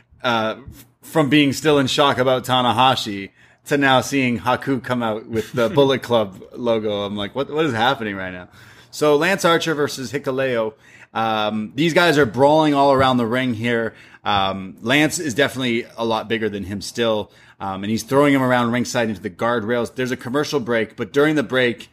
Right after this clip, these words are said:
Speaker 1: Haku gets involved and is doing, like, his, what is his, the, the, the claw? What is he even, is it not the spike? He's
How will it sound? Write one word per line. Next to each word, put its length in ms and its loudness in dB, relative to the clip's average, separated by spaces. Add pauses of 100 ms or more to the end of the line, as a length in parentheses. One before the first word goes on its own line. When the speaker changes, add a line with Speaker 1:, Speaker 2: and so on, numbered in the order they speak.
(300)
Speaker 1:
Haku 340 0
gets 220 2
involved 480 2
and 140 -2
is 100 -6
doing, 260 2
like, 200 2
his, 480 0
what 120 -4
is 160 0
his, 300 -6
the, 200 -16 (260)
the, 480 -4
the 60 -10
claw? 500 2
What 160 -8
is 120 -8
he 180 -6
even, 340 -6 (500)
is 80 -20
it 60 -6
not 180 0
the 140 -4
spike? 520 -6
He's 80 -20